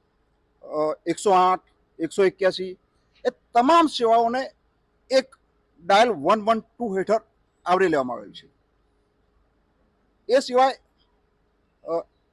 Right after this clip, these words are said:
એક એપ પણ છે, જે ડાઉનલોડ કરી અને એમાં, અ, એક,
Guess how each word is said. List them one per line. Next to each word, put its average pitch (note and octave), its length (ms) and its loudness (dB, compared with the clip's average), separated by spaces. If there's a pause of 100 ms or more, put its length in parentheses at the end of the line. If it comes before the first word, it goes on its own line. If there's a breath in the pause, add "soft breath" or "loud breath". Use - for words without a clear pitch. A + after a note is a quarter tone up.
(100)
એક A#3 140 -2 (260)
એપ B3+ 200 2
પણ G3+ 160 0
છે, C3+ 220 -12 (840)
જે A3+ 120 0
ડાઉનલોડ A3 420 2
કરી G#3 340 -6 (640)
અને G3+ 240 0 (120)
એમાં, G3 360 -2 (560)
અ, E3 220 -2 (200)
એક, A#3 240 -4